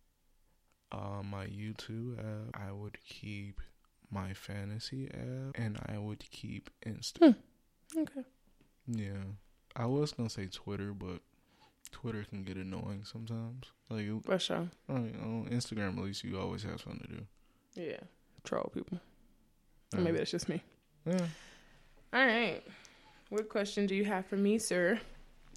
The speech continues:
Speaker 1: All right. So this was brought up to my attention. So,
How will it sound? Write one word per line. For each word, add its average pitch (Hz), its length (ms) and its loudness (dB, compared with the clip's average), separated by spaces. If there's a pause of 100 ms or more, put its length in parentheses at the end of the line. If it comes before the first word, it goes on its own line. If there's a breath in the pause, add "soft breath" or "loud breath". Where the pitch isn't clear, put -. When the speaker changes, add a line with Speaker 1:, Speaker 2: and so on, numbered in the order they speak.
(240)
Speaker 1:
All 156 140 4
right. 95 180 2 (120)
So 123 160 -4
this 143 180 -2
was 107 120 -8
brought 101 300 -4
up 98 180 -4
to - 140 -8
my 90 180 -4
attention. 92 680 -6
So, 127 420 -2